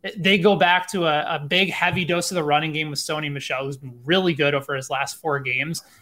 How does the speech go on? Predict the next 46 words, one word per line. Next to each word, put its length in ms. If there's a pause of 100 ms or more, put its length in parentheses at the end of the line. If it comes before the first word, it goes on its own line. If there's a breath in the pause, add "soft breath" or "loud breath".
and 80
they 80
can 140
pound 300
you 140
inside 420
and 100
they 60
can 140
sack 260
the 80
quarterback. 560
So 260 (260 loud breath)
the 80
Rams 420
have 200
enough 280
talent 380
to 40
be 80
able 180
to 60
make 180
a 40
deep 300 (220)
run 300
and 160
possibly 460
be 300
the 160
N 100
F 120
C 160
team 180
to 60
come 140
out 140
of 80
it. 100
But 60
if 80
we're 80
talking 240
about 160
this 180
game, 360